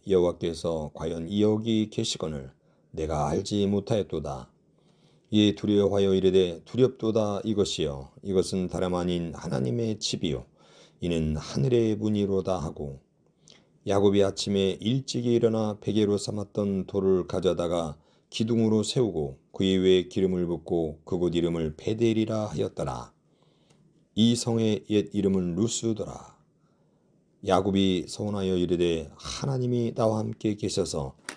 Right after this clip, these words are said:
내가 가는 이 길에서 나를 지키시고 먹을 것과 입을 옷을 주시어 내가 평안히 아버지 집으로 돌아가게 하시오면 여호와께서 나의 하나님이 되실 것이요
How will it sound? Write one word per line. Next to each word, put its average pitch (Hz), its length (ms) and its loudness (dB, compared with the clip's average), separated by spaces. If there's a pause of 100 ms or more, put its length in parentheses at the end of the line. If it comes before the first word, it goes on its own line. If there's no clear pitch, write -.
(140)
내가 95 280 4
가는 92 500 -4
이 113 240 0
길에서 104 720 -2
나를 101 260 2
지키시고 - 840 -4 (340)
먹을 92 320 6
것과 82 640 -2
입을 107 440 4
옷을 113 480 2
주시어 87 600 -4 (560)
내가 80 400 0
평안히 113 600 2
아버지 113 400 0
집으로 101 500 2
돌아가게 92 720 0
하시오면 80 680 -4 (500)
여호와께서 76 880 2
나의 98 260 0
하나님이 110 600 -2
되실 98 320 -2
것이요 73 500 -4